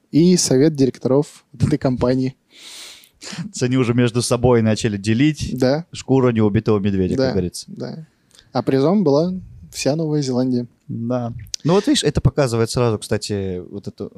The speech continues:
Speaker 2: х-, характер и менталитет, э, мелкобританцев.
Speaker 1: Мгм. Совершенно верно.
Speaker 2: Да.
Speaker 1: Делаем выводы, друзья. Пишем в комментарии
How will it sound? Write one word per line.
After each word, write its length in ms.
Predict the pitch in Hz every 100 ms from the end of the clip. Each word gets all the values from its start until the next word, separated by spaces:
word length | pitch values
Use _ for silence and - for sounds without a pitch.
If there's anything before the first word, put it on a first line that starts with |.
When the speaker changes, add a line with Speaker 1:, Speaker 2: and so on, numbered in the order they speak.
| 123
Speaker 2:
х-, 240 | - 117 -
характер 440 | 131 147 - 123
и 40 | 117
менталитет, 640 | 113 117 113 110 113 - 78
э, 200 | 95 87
мелкобританцев. 800 | 98 98 - 98 95 98 92 - - -
Speaker 1:
Мгм. 140 | 151 147 - _ _ _
Совершенно 400 | - 139 - 151
верно. 160 | 143 143 _ _ -
Speaker 2:
Да. 140 | 113
Speaker 1:
Делаем 260 | 160 170 165
выводы, 320 | 156 156 147
друзья. 360 | 143 143 143 151 _
Пишем 240 | 160 -
в 60 | 147
комментарии 500 | 139 135 147 151 139